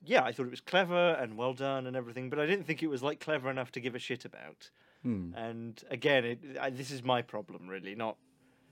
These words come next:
Speaker 1: not the films. Um,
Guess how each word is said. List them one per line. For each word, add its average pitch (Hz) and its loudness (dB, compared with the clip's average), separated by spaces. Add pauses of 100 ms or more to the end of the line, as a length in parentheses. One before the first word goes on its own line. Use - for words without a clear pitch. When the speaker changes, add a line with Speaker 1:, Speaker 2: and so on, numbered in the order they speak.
(280)
Speaker 1:
not 117 -4 (100)
the 117 -8
films. 87 -10 (1600)
Um, 113 -6